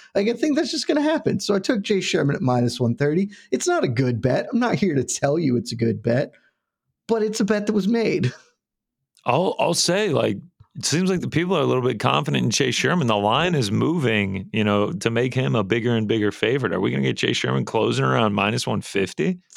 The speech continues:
Speaker 1: I mean, anything could ha-, I mean, certainly, 'cause as you know, we're the most listened to M M A gambling podcast in the world.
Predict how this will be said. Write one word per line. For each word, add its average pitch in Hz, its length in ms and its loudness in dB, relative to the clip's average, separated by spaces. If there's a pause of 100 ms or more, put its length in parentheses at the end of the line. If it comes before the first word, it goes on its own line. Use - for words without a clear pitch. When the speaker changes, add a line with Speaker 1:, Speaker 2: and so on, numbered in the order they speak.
(120)
Speaker 1:
I 117 60 -4
mean, 113 680 0
anything 202 440 0
could 202 120 0
ha-, 156 140 0
I 165 80 2
mean, 165 160 0
certainly, 180 460 0
'cause 110 400 -2
as 123 260 0
you 156 140 2
know, 107 420 0 (440)
we're 131 140 2
the 127 80 2
most 131 340 0
listened 117 300 0
to 113 160 2
M 104 200 2
M 104 60 2
A 107 320 -2
gambling 104 360 2
podcast - 540 -2
in - 80 -2
the 117 60 0
world. 113 540 2